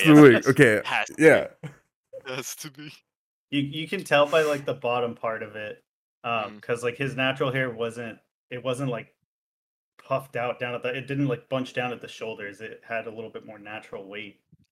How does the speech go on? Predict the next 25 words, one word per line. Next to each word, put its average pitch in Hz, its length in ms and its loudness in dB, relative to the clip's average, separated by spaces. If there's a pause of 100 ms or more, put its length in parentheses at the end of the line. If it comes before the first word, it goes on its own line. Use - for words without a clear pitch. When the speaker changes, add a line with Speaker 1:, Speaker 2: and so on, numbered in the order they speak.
(100)
Speaker 1:
I 117 40 -12
can't 180 280 -4
believe 151 180 -2
that's 147 160 0
the 135 80 -4
closest 123 420 -6
thing 117 140 -6
they 107 80 -4
could - 140 -12
find. 90 360 -12 (1080)
Speaker 3:
I 117 40 -20
mean 113 340 -10 (2000)
Speaker 2:
The 104 120 4
actor 160 340 4
agreed 98 460 0
to 85 160 0
it, 73 100 -4
right? 90 360 2 (100)
Like, 104 160 2
he 117 160 4
agreed 113 400 4
to 127 80 4
reshoot 107 640 0
with 85 200 -4
it. 71 240 -6